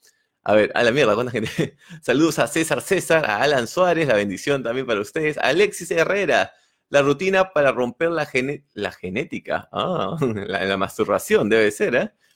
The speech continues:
A ver, em, <laughs> Daniel Torres Porcel dice, "¿Por qué a ti no te creció el cabello en la cuarentena?".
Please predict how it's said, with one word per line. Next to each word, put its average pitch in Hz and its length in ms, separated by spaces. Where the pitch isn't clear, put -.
A 107 80
ver, 98 320
em, 117 480
<laughs> - 880
Daniel 196 400
Torres 196 380
Porcel 147 440
dice, 143 200
"¿Por 139 200
qué 180 80
a 180 80
ti 196 140
no 196 120
te 190 120
creció 131 320
el 175 80
cabello 151 360
en 160 60
la 147 100
cuarentena?". 101 760